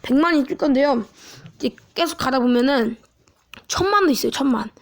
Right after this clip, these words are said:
천만 누르고 넥스트 스탑을 골드랑 보석을 다 주거든요. 넥스트 스탑을 누릅니다.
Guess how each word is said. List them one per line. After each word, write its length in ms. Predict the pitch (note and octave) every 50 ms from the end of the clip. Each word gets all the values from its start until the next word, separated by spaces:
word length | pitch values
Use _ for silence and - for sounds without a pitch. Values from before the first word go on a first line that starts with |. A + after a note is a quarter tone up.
| - - - - - - - _
천만 360 | - - F#4 - G#4+ F4+ D4
누르고 340 | A#3+ B3 A#3+ B3+ A#3 B3 C#4
넥스트 320 | B3 B3+ C4+ C4+ - - C#4+
스탑을 380 | - - - - E4 C4 B3+
골드랑 720 | A#3 - - B3 C4 C4 C4 D4+ D4 C#4 B3+ B3 A3+ G3 - _ -
보석을 260 | - A3+ A3+ A#3 G#3+
다 180 | - - - A#3+
주거든요. 480 | B3 B3+ A#3 A3 F#3 F#3+ F#3 G#3 C4+ - - - - - - - - - -
넥스트 280 | G3+ B3 A#3+ C4+ C#4 -
스탑을 280 | - D4 C4+ B3+ A3
누릅니다. 500 | G3+ B3 B3+ C#4+ C#4 B3 A3 G#3 - -